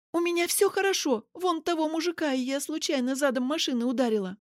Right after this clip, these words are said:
В это время пострадавший упирался и не хотел ложиться на каталку. «Мужики, да вы чего?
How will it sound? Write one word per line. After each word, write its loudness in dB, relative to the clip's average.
В 4
это 4
время 4
пострадавший 0
упирался 0
и -2
не -2
хотел -4
ложиться -2
на -4
каталку. -4
«Мужики, -2
да 0
вы 2
чего? 0